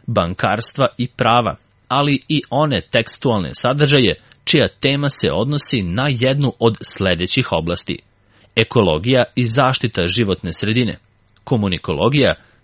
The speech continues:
turizam, menadžment, psihologija, informacione tehnologije, medicina, nauka, menadžment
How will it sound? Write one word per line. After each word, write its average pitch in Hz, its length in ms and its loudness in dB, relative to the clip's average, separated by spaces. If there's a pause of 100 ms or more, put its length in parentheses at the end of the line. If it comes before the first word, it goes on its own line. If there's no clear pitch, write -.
turizam, 101 520 0 (440)
menadžment, 90 800 -2 (140)
psihologija, 117 880 -2 (500)
informacione 135 920 0
tehnologije, 95 720 -2 (360)
medicina, 80 800 -2 (360)
nauka, 90 640 0 (260)
menadžment 127 800 -2